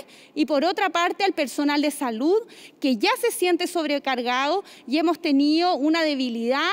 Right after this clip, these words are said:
en aumentar la respuesta del recurso humano. Espero que el día de mañana, que voy a participar en la mesa social directamente acá en La Moneda,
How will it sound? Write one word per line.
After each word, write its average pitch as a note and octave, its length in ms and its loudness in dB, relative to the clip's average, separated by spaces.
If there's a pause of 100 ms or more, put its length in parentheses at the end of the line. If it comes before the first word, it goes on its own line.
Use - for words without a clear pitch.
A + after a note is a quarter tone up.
(140)
en D4+ 120 0
aumentar C#4 440 -2
la D#4 120 0
respuesta C#4 640 -2
del C4 100 -2
recurso B3 400 -4
humano. G#3+ 400 -4 (260)
Espero F4+ 440 0
que F#4 60 2
el E4 100 2
día F4+ 160 4
de F4+ 80 4
mañana, F4 560 4 (160)
que E4 100 0
voy D#4 160 0
a D#4 80 0
participar D4 540 -2
en D#4 80 0
la D4+ 80 0
mesa D4+ 240 -2
social F4+ 560 -2
directamente D#4 640 0
acá D4+ 140 -2
en D4+ 80 0
La D4+ 100 2
Moneda, D4+ 520 2